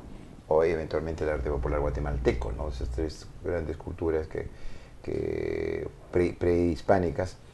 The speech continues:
que creo que han dado lugar a toda esta riqueza creativa de, de, de esas tres culturas,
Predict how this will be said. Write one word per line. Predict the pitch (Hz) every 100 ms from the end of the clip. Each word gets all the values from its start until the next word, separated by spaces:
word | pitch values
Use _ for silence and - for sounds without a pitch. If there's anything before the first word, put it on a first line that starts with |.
| - -
que | -
creo | - 82
que | 78
han | 76
dado | 80
lugar | 80 78 78
a | 78
toda | 76 78
esta | 73 76
riqueza | 76 76 78 - 76 73 73
creativa | - 78 76 92 78 73
de, | 73 71
de, | 71 71 71 71 - -
de | 78 76 73 71 76
esas | 73 78
tres | 73
culturas, | 73 73 73 71